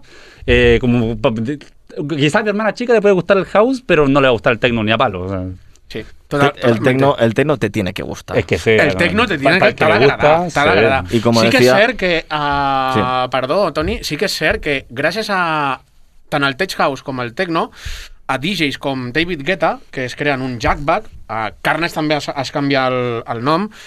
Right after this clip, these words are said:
Speaker 2: Steve Aoki va treure una cançó que es diu, ah, o sea, ara no me'n recordo. Sé que l'àlies es deia Ninja Attack, sacó una canción de techno, Steve Aoki,
Speaker 1: Mm.
Speaker 2: Steve Aoki. I Will Sparks també ha tret cançons de,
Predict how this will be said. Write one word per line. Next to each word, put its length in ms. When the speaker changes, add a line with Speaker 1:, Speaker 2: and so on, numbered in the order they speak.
Speaker 2:
Steve 260
Aoki 240
va 140
treure 400
una 180
cançó 460
que 80
es 100
diu, 640
ah, 240
o 60
sea, 320
ara 160
no 80
me'n 180
recordo. 460
Sé 140
que 100
l'àlies 320
es 100
deia 200
Ninja 320
Attack, 260
sacó 240
una 120
canción 300
de 80
techno, 340
Steve 300
Aoki, 400
Speaker 1:
Mm. 80
Speaker 2:
Steve 280
Aoki. 420
I 100
Will 220
Sparks 300
també 240
ha 80
tret 180
cançons 400
de, 120